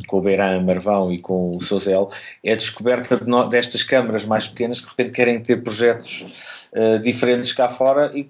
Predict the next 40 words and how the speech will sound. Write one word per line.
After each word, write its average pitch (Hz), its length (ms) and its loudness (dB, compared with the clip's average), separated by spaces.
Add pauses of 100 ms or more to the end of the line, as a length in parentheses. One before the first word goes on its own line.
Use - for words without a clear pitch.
(120)
é 131 140 2
o 143 60 2
tal 139 200 0
que - 60 -18
tu 143 80 -14
me 139 60 -10
dizias 131 240 -2
antes, 92 300 -4
projetos 110 360 -2
low 113 180 2
cost, 127 440 0
não 101 100 -6
é? 127 120 -6 (800)
Mas 113 120 -6
com 131 220 4
um 135 60 6
impacto 143 680 2 (280)
que, 151 680 -6 (140)
pá, - 180 0 (320)
pode 95 240 0
vir, 95 380 0 (320)
pode 101 200 2
vir 104 160 2
a 104 60 6
crescer, 139 340 0
e 113 60 0
se - 80 -14
tu - 40 -20
estiveres 98 340 0
agarrado 101 340 2
a - 20 2
um 104 60 0
projeto 107 440 -2
que - 40 -20 (400)
começa 104 460 0
de 104 60 2
alguma 101 260 2
forma 101 260 2
e 90 60 -6
depois 92 220 -4